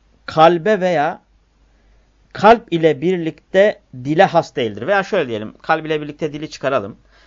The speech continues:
Tasdik sadece kalbe has değildir. Bilakis azalar ile de tasdik olgusu söz konusudur. Bakın, bunlar diyor ya kardeşler, iman lügatta tasdiktir. Biz diyoruz ki, iman lügatta tasdik de olsak,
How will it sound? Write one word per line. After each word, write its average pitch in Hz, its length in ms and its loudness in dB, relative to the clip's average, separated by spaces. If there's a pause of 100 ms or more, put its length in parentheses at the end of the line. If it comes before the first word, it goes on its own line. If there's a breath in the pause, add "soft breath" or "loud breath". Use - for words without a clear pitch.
(160 soft breath)
Tasdik 196 420 0
sadece 208 600 0
kalbe 170 440 -2
has 175 320 -2
değildir. 95 440 -8 (760 soft breath)
Bilakis 202 680 -2
azalar 170 840 4
ile 165 260 -4
de 175 140 -6
tasdik 156 460 -8 (100)
olgusu 139 440 -4
söz - 220 -8
konusudur. 98 420 -18 (140)
Bakın, 127 320 -8 (520 soft breath)
bunlar 160 380 -4
diyor 214 180 0
ya 139 120 -4
kardeşler, 117 560 -10 (840)
iman 156 480 -4
lügatta 139 420 -4
tasdiktir. 117 640 -10
Biz 131 220 -16
diyoruz 190 260 -8
ki, - 200 -20 (440 soft breath)
iman 170 520 -4
lügatta 156 420 -4
tasdik 143 420 -4
de - 40 -6
olsak, 95 300 -8